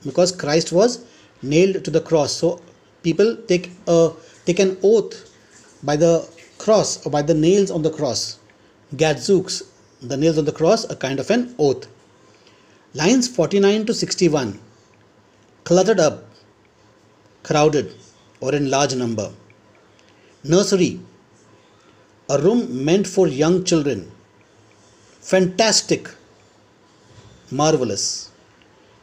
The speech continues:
Dragon, a mythical monster in the shape of a huge reptile having a li-, lion's claw, et cetera. Gypsies,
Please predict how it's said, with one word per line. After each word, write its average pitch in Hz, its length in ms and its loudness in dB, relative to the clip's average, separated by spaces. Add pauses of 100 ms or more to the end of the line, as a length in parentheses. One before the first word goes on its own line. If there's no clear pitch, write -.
(160)
Dragon, 147 580 0 (920)
a 165 80 0
mythical 175 420 0
monster 151 680 -2 (320)
in 143 100 -4
the 147 100 -2
shape 185 240 2
of 165 120 -4
a 156 60 0
huge 156 440 2
reptile 135 500 -2 (560)
having 160 300 0
a 175 60 2
li-, 131 320 -2
lion's 160 500 2
claw, 143 460 -2 (520)
et 127 80 -6
cetera. 123 380 -6 (2000)
Gypsies, 170 760 -2